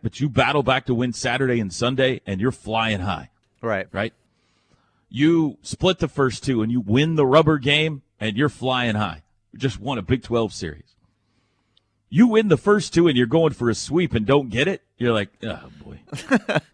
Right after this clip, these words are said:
Speaker 2: And
Speaker 1: We
Speaker 2: get
Speaker 1: missed
Speaker 2: thumped
Speaker 1: it.
Speaker 2: pretty good, especially the
Speaker 1: Yeah.
Speaker 2: last few innings where they just
Speaker 1: Right.
Speaker 2: pile on, yeah.
Speaker 1: Right. <laughs> So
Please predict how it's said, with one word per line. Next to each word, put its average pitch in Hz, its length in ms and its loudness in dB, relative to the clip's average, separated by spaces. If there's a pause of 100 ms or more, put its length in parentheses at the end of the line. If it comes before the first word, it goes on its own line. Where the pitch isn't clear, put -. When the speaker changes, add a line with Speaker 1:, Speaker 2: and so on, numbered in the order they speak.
(240)
Speaker 2:
And 185 100 -2 (160)
Speaker 1:
We 214 100 4
Speaker 2:
get 180 180 6
Speaker 1:
missed 120 80 4
Speaker 2:
thumped 208 180 6
Speaker 1:
it. 110 40 -2
Speaker 2:
pretty 143 240 4
good, 127 240 2
especially 165 400 0
the 139 100 4
Speaker 1:
Yeah. 147 80 4
Speaker 2:
last 143 200 4
few 135 200 -2
innings 135 280 -4
where 113 100 -4
they 123 120 0
just 113 140 -8
Speaker 1:
Right. 185 120 2
Speaker 2:
pile 127 180 2
on, 120 300 -2
yeah. 113 240 -4 (1200)
Speaker 1:
Right. - 240 -10 (380)
<laughs> - 400 -6
So 127 460 0